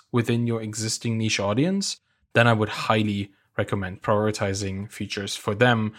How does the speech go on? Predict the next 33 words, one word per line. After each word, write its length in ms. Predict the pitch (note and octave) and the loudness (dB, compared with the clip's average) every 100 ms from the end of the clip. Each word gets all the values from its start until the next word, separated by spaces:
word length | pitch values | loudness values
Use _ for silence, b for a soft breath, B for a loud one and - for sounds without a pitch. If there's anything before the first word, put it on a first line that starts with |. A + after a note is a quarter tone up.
| B B B | B B B
until 520 | C#3 C#3 - G3 G3 | 0 0 2 2 4
the 100 | D3+ | 2
point 580 | - B2+ A#2 A#2 A#2 - b b | 2 4 4 4 0 -4 b b
where 120 | B2 | 2
you 100 | A#2+ | 2
feel, 320 | A#2+ - B2 B2 | 2 2 2 2
"Okay, 500 | F#3+ G3 A2 F#2 F#2 - _ _ _ _ _ | -2 -2 -4 -4 -8 -14 _ _ _ _ _
even 380 | E3 F3 F3+ C#3 | -2 0 2 4
though 460 | A2+ G#2+ G#2 G#2+ - - | 6 4 4 0 -2 -2
there 140 | A#2 | 0
are 60 | A#2 | 2
still 320 | - C#3+ C#3+ | 0 0 2
a 60 | B2 | 0
couple 300 | - A#2 A#2 | -2 -4 -2
things 300 | B2 A2 - | -2 -2 -4
to 80 | A2 | -6
do, 380 | G#2 C3+ F#3 F3 b b _ | -2 -2 -2 -8 b b _
they're 240 | B2+ A#2+ B2 | -2 4 4
not 240 | A#2+ C#3 | 6 4
as 160 | C3 - | 2 0
important 560 | A2+ - A#2 A#2 G#2+ - | -2 0 2 2 -2 -4
as 200 | B2 A2+ | -2 0
branching 560 | G#2+ A2+ A2 A2+ - G2+ | 0 0 0 0 -2 -4
out, 180 | - - _ _ b b | -10 -18 _ _ b b
as 180 | A#2 G#2+ | -4 -4
getting 640 | A2+ A#2+ A#2 A2+ A2+ A2 b - | 2 4 4 4 0 -2 b -6
to 120 | A#2 | -2
see 300 | - A#2 A2 - | 0 -2 -2 2
other 180 | A#2+ | 4
people's 380 | A2 A#2 G#2+ G#2 | 4 0 -4 -8
perspective 520 | - A#2 - G#2 A#2+ - | -6 -4 -4 -6 -8 -10
on 120 | - | -10
this 300 | - A#2+ | -8 -8